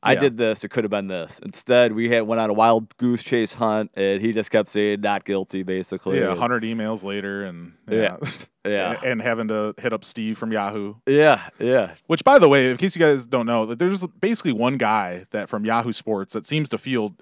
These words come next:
Speaker 2: every question
Speaker 1: <laughs>
Speaker 2: from Yahoo Fantasy Sports.
Speaker 1: Yeah.
Speaker 2: I mean, you look up, you know, historical issues, it's
Speaker 1: Yep.
Speaker 2: that guy answering.
Speaker 1: Yeah.
Speaker 2: And then when we had a current pressing issue, it was that guy that answered, and he actually got back to you pretty quickly.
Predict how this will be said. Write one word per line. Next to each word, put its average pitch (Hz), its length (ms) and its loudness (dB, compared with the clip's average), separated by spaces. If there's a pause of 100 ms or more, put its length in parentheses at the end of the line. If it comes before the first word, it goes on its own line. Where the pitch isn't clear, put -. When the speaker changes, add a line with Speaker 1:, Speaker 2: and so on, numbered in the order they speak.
(160)
Speaker 2:
every 139 220 2
question 110 520 -2
Speaker 1:
<laughs> - 840 -2
Speaker 2:
from 202 180 0
Yahoo 185 240 8
Fantasy 165 400 0
Sports. 92 440 -16
Speaker 1:
Yeah. 123 220 0 (220)
Speaker 2:
I 139 60 -6
mean, 143 100 -2
you 151 120 2
look 185 140 4
up, 175 200 6 (180)
you 151 80 0
know, 135 140 2
historical 147 680 4
issues, 151 480 -2
it's 107 120 -12
Speaker 1:
Yep. 131 80 0
Speaker 2:
that 139 160 6
guy 135 180 4
answering. 131 500 0
Speaker 1:
Yeah. 139 320 2
Speaker 2:
And 143 100 0
then 151 80 4
when 160 80 2
we 165 100 2
had 165 120 8
a 127 40 2
current 190 440 0
pressing 117 320 0
issue, 113 320 -4
it - 20 -2
was 107 120 -4
that 127 140 0
guy 139 120 4
that 135 120 2
answered, 160 360 -4
and 117 100 -4
he 139 60 -2
actually 170 340 -2
got 113 180 -2
back 131 200 -4
to - 60 -12
you 147 60 -8
pretty 127 200 -8
quickly. - 420 -10